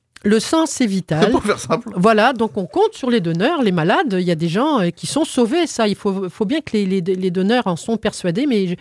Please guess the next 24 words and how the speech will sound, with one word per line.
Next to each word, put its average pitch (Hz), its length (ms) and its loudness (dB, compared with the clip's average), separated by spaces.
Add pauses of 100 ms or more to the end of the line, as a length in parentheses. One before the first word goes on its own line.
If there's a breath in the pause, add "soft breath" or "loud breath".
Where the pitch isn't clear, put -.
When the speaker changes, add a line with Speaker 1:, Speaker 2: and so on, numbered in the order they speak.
(240 loud breath)
Speaker 1:
ceux 269 160 0
qui 269 120 -2
ne 233 60 4
le 220 60 4
sont 202 180 -2
pas 254 140 -2
encore, 247 420 0
il 180 160 -2
faut - 180 -6
qu'ils 196 220 -2
en 185 40 0
soient 180 200 -4
bien 214 160 0
persuadés. 220 480 -4
C'est 233 200 -4
que - 100 -12
c'est, 208 260 -2
on 190 140 0
sauve 349 400 0
des, 226 200 0 (120)
on 202 100 0
sauve 359 300 0
des 254 120 0
vies. 196 200 -4